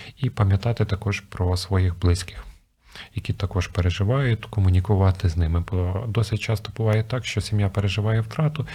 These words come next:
і кожен закривається, е, скажімо так, в своєму приміщенні, в своєму якомусь такому просторі.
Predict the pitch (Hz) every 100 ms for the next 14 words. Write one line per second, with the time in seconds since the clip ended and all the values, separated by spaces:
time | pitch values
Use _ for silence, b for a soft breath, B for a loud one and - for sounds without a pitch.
0 | B - 110 - 123 110 101 - 101 -
1 | 104 110 104 98 - 92 B B B -
2 | 95 92 90 - - 98 92 92 90 87
3 | - - 104 98 - 110 110 117 - 104
4 | 98 98 B B B - - 98 95 90
5 | 98 95 92 98 - 92 90 - 85 -
6 | - 82